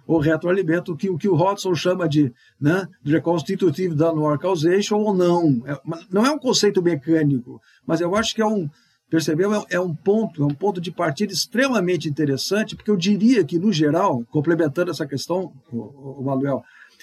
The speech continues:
as interpretações de economia brasileira, que eu não tô fazendo crítica, eu aprecio, eu me formei nelas e acho extremamente interessante,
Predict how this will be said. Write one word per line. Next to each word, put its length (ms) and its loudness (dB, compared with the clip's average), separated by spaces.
as 160 0
interpretações 640 0
de 60 -2
economia 420 0
brasileira, 260 2
que 60 -8
eu 60 2
não 100 2
tô 100 0
fazendo 360 0
crítica, 340 -6
eu 60 4
aprecio, 600 2
eu 80 6
me 120 2
formei 460 2
nelas 380 0
e 60 2
acho 120 -2
extremamente 360 -2
interessante, 380 -2